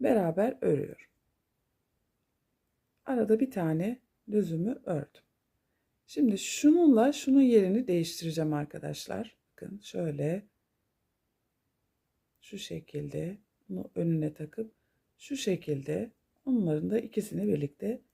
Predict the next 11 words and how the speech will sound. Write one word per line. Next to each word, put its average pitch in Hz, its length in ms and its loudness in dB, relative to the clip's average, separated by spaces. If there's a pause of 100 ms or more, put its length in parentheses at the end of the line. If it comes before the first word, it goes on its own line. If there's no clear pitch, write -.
(260)
örüyorum. - 480 -4
Şöyle 196 400 -4
bir 214 100 0
görüntü. 147 520 -4 (1800)
İpi 247 220 -6
bana 185 260 -2
doğru 156 240 -2
aldım. 156 480 -6 (160)
İki 311 240 -6
tane 147 400 -2
ters, 165 500 -6